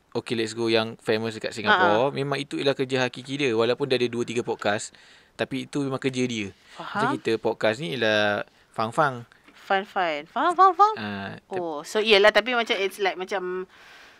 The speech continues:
Speaker 2: it's inevitable lah juga ada part yang kita macam kena ses-, uh, teruskan, uh, kena fokus
Speaker 1: Eh,
Speaker 2: dengan
Speaker 1: tapi,
Speaker 2: kerja yang
Speaker 1: eh,
Speaker 2: ni.
Speaker 1: bila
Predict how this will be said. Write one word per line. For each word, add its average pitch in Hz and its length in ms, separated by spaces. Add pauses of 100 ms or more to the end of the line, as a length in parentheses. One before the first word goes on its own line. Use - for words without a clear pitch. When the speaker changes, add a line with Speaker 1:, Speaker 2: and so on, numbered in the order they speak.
(220)
Speaker 2:
it's 214 220
inevitable 220 760
lah 185 140
juga 190 320
ada 196 240
part 190 240
yang 180 120
kita 185 220
macam 175 200
kena 180 320
ses-, - 500
uh, 175 500
teruskan, 185 720 (320)
uh, 170 100
kena 180 280
fokus 180 260
Speaker 1:
Eh, 107 160
Speaker 2:
dengan 175 160
Speaker 1:
tapi, 185 180
Speaker 2:
kerja 240 160
yang 107 140
Speaker 1:
eh, 113 80
Speaker 2:
ni. 254 80 (420)
Speaker 1:
bila 160 320